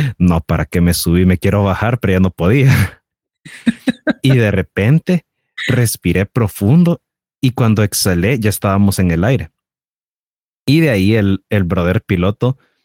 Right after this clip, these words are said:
dijo, "Ya que es el, el, el único vuelo que vamos a poder hacer hoy, me voy a poner exquisito", y empieza a dar una de giros y de ponernos de cabeza y yo,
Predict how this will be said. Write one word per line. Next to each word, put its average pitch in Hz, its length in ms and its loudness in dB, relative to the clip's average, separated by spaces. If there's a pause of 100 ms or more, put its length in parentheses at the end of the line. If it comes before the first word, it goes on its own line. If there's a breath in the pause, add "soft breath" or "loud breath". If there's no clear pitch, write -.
(260)
dijo, 110 360 0
"Ya 101 140 0
que 113 240 -2
es 110 60 2
el, 110 260 0
el, 98 240 0
el 101 100 2
único 110 300 2
vuelo 107 260 0
que 92 140 -4
vamos 98 300 2
a 107 40 0
poder 95 300 -2
hacer 101 240 -2
hoy, 151 280 0 (340)
me 113 140 2
voy 101 180 0
a 113 40 -2
poner 104 280 0
exquisito", - 760 -2
y 101 160 2
empieza 95 580 0
a 139 40 2
dar 135 160 2
una 135 180 2
de 107 140 0
giros 113 560 0
y - 20 2
de 98 80 0
ponernos 101 540 0
de 104 100 -2
cabeza 98 580 -2
y 98 100 2
yo, 90 220 0